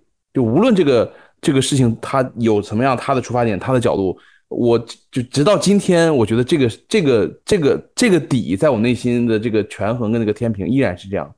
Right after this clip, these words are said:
那今天这刚讲完，我觉得依然还是这样子。其实他内心也是这么认为的，就是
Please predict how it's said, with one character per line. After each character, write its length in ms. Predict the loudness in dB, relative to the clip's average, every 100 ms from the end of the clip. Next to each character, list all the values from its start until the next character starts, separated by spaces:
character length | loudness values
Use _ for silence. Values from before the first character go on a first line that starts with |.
| _ -6
那 80 | -2
今 120 | 2
天 160 | 2 2
这 140 | 0
刚 220 | 0 0 2
讲 160 | 0
完， 80 | 0
我 60 | 0
觉 80 |
得 60 | 0
依 60 | 2
然 120 | 0
还 160 | -2
是 80 | -4
这 100 | -2
样 200 | -2 -4
子。 100 | -12 -20 _ -10
其 180 | -6 0
实 100 | 0
他 240 | 0 0
内 140 | 0 0
心 200 | 0 -2
也 100 | -2
是 140 | -2
这 60 | -2
么 100 | 0
认 180 | 0 -2
为 80 |
的， 140 | -8 -6
就 120 | -2
是 160 | -2